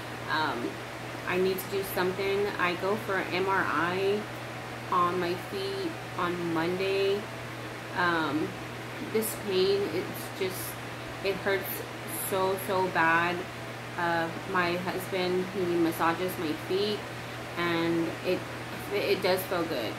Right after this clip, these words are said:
It really does, but it doesn't take the pain away. I mean, you can massage it for hours, and it's still,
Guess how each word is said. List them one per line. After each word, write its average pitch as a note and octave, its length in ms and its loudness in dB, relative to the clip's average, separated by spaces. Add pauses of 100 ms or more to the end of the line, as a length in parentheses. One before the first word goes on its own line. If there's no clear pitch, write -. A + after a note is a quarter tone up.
(120)
It F#3 160 2
really G3 300 4
does, D3+ 320 0 (300)
but E3 220 4 (100)
it F3+ 180 0
doesn't G3+ 280 2
take F3+ 140 2
the - 60 -6
pain D#3+ 200 2
away. C#3 260 -2 (540)
I F#3 40 0
mean, F3 300 6
you F#3 160 4
can F3 380 4 (600)
massage F#3+ 360 4
it - 80 2
for E3 480 0 (340)
hours, F3 520 4 (220)
and F3 200 0
it's - 180 0 (120)
still, E3+ 420 2